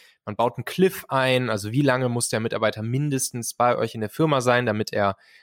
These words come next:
äh, seine Anteile auch bekommt. Ähm, die virtuellen Anteile. Mm,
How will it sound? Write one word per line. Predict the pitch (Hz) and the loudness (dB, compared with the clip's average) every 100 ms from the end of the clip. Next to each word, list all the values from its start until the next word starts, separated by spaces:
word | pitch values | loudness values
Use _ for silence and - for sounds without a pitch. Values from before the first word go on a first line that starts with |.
| _ | _
äh, | - 107 104 | -6 -4 0
seine | 113 120 | 0 0
Anteile | 131 131 120 - | -2 0 0 0
auch | - | -4
bekommt. | - 180 233 233 - _ - _ _ - | -4 0 0 -2 -8 _ -20 _ _ -6
Ähm, | 143 143 143 139 | 0 2 2 -2
die | 127 | -2
virtuellen | 131 151 143 127 120 | -2 0 0 -2 -2
Anteile. | 135 143 139 131 127 127 - _ _ _ _ | -2 -2 2 4 4 2 -2 _ _ _ _
Mm, | 110 | -10